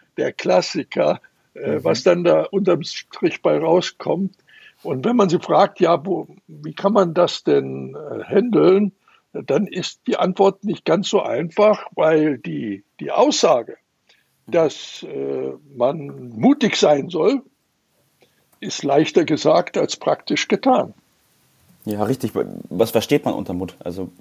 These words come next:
Speaker 1: Ja, unter Mut versteht man auf jeden Fall nicht Übermut und,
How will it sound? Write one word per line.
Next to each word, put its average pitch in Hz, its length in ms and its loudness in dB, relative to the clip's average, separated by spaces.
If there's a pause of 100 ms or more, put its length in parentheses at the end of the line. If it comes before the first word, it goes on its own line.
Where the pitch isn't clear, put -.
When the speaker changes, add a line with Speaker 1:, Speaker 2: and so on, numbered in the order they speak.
(720)
Speaker 1:
Ja, 170 160 2
unter 151 320 2
Mut 151 400 -2
versteht 175 360 2
man 170 100 6
auf 143 120 0
jeden 190 200 -2
Fall 156 180 2
nicht 143 260 -8
Übermut 202 800 -2
und, 131 220 -10